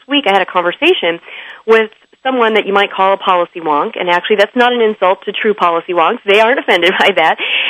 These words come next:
And I suggested that the precautionary principle be applied to public policy the same way that it's applied to the introduction of new products and chemicals. In other words, before a new policy can be introduced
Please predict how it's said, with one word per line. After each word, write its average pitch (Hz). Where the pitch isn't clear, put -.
And -
I 285
suggested 262
that 214
the 190
precautionary 220
principle 180
be 170
applied 165
to 151
public 156
policy 339
the 247
same 269
way 226
that 202
it's 185
applied 170
to -
the 175
introduction 170
of 156
new 151
products 240
and 185
chemicals. 190
In 240
other 262
words, 226
before 254
a 240
new 214
policy 220
can 190
be 175
introduced 185